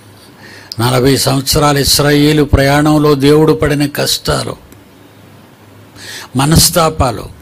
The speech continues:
ఆవేదనలు,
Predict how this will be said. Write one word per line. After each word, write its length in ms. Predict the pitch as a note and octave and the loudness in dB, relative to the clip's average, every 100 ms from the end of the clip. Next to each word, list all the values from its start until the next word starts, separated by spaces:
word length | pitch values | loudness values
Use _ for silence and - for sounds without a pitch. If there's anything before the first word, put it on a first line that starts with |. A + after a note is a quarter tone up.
| - - - - - - - - - - - - - | -20 -20 -20 -20 -20 -20 -20 -20 -20 -20 -20 -12 -4
ఆవేదనలు, 1040 | B2 C#3 D3+ F3 F3 D#3+ C#3+ G2+ F#2 - | -2 0 2 2 4 2 0 -4 -10 -16